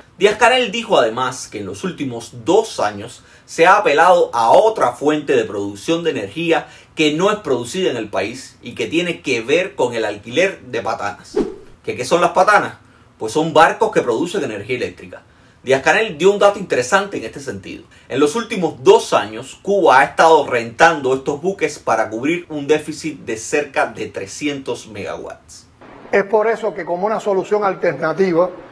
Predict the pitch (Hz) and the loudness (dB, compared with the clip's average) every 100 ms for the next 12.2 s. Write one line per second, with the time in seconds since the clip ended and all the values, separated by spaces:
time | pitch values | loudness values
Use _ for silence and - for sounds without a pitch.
0 | - - - - 156 151 - 202 196 202 | -20 -20 -18 -2 0 2 4 2 4 2
1 | 180 202 190 160 151 139 156 180 160 160 | 4 2 0 -4 -6 -4 -2 0 0 -2
2 | 196 175 180 160 180 170 185 - - - | -4 -6 -4 -2 -2 -2 -8 -16 -20 -18
3 | - 180 196 196 190 190 190 202 190 190 | 2 4 6 4 4 2 2 2 0 0
4 | - - - - - - 170 196 190 170 | -4 -16 -20 -20 -6 2 4 4 2 0
5 | 147 - - 190 214 208 - 196 196 175 | -4 -8 -2 0 0 0 -4 -4 -6 2
6 | 214 208 196 165 151 156 156 147 139 185 | 2 2 0 -4 -4 -4 -4 -4 -2 -2
7 | 190 190 - - - - - - 165 160 | -2 -8 -18 -20 -20 -20 -18 0 2 4
8 | 151 139 202 190 190 - - - - - | 2 4 4 4 0 -12 -20 -20 -20 -8
9 | - 143 185 180 165 214 214 214 220 180 | -6 0 2 2 0 2 0 0 -2 -2
10 | 226 233 175 208 196 156 185 208 196 185 | 0 0 2 2 0 2 2 2 0 0
11 | 214 208 151 131 165 165 180 175 165 208 | 0 0 -2 -6 -4 -2 -2 -2 -4 -4
12 | 175 | -4